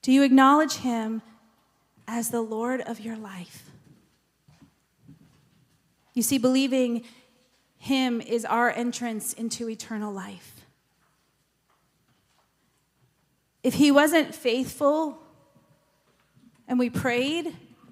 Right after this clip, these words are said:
we'd be like, "Oh, I hope so."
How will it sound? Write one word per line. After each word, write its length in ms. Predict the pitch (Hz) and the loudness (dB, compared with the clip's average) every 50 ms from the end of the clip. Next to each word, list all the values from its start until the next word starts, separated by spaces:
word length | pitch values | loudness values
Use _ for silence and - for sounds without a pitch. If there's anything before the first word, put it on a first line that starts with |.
| _ _ _ _ _ _ _ _ _ _ _ _ _ _ _ - | _ _ _ _ _ _ _ _ _ _ _ _ _ _ _ -4
we'd 120 | 294 285 226 | -4 -2 0
be 140 | 285 285 | 0 2
like, 240 | 277 269 262 254 254 - - - _ - | 2 2 0 0 -2 -8 -14 -20 _ -6
"Oh, 260 | 277 294 320 311 311 | -4 -2 0 0 0
I 80 | 311 302 | 0 -2
hope 280 | 277 - 320 320 320 | -2 -4 -6 -6 -6
so." 500 | - - - 285 277 277 269 269 269 262 | -8 -8 -6 -6 -6 -6 -6 -6 -8 -8